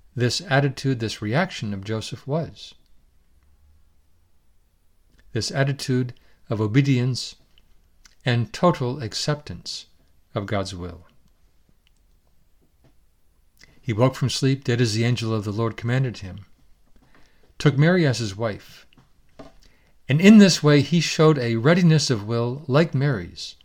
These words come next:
with regard to what Jo-, what God asked of him through the angel.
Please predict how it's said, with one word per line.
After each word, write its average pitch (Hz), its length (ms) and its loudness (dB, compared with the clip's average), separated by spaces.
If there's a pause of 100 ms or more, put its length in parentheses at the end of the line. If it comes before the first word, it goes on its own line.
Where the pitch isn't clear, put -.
(1160)
with 117 140 -2
regard 123 380 6
to 120 80 2
what 107 160 -2
Jo-, 127 280 0
what 110 200 -6
God 131 300 4
asked 151 300 0
of - 140 -6
him 113 340 -6 (360)
through 151 240 -2
the 113 180 -2
angel. 117 460 -6